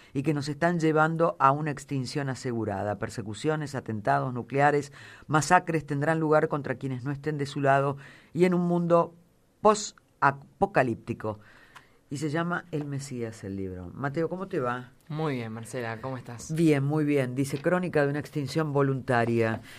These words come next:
Speaker 1: ¿Cuántos años tenés, Mateo?
Speaker 2: Dieciséis.
Speaker 1: Dieciséis años. Y ya sos escritor consumado.
Speaker 2: <laughs> Bueno, todavía no sé si consumado, pero
Speaker 1: Bueno, pero lo estás haciendo.
Speaker 2: Así es, así es.
Speaker 1: Ajá.
Speaker 2: Este, igualmente, para mí,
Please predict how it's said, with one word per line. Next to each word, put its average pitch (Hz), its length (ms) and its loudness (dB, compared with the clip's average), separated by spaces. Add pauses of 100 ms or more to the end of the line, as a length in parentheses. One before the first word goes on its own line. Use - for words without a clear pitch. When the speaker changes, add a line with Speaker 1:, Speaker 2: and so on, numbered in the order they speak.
(200)
Speaker 1:
¿Cuántos 240 220 0
años 220 180 4
tenés, 151 540 0
Mateo? 151 400 2
Speaker 2:
Dieciséis. - 400 -4
Speaker 1:
Dieciséis 131 640 -4
años. 95 340 -8
Y 131 60 -8
ya 160 160 0
sos 185 260 -4
escritor 139 640 0
consumado. 107 800 -4 (480)
Speaker 2:
<laughs> 135 420 -10
Bueno, 117 280 -4
todavía 120 280 -4
no 131 80 -4
sé 127 140 -8
si 127 80 -6
consumado, 113 560 -4
pero 110 160 -6 (100)
Speaker 1:
Bueno, 190 240 -2
pero 113 200 -4
lo 117 80 -2
estás 135 240 -8
haciendo. 117 560 -6 (160)
Speaker 2:
Así 117 260 -12
es, 110 160 -12
así 113 180 -14
es. 110 340 -12
Speaker 1:
Ajá. 135 360 -4 (260)
Speaker 2:
Este, 117 760 -6 (160)
igualmente, 139 560 -2
para 123 220 -4
mí, 147 280 -4